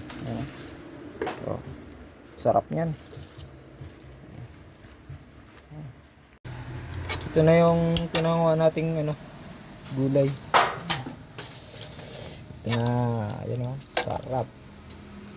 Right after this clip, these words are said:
May ano to, may isda sa babaw. Dinurog ko na. Mm.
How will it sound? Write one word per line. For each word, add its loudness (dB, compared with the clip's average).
May 10
ano 6
to, 6
may 4
isda 4
sa 4
babaw. 2
Dinurog 0
ko -2
na. 0
Mm. 8